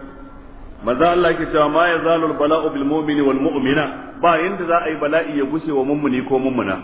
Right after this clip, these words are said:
Jarraba ta gushe wa mummuni ko mummuna. Ba zai yiwu ba.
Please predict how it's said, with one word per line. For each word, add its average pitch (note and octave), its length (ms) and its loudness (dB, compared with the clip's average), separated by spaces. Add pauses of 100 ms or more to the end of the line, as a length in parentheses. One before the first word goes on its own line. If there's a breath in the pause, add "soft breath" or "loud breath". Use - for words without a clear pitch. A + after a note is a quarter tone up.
(580)
Jarraba D3+ 460 6
ta C#3 60 -6
gushe C#3+ 240 -8
wa C#3 140 2
mummuni C#3 420 -2
ko C3 120 0
mummuna. A2+ 400 -4 (280)
Ba C#3 120 2
zai F3+ 180 6
yiwu A#2+ 200 0
ba. A#2 120 0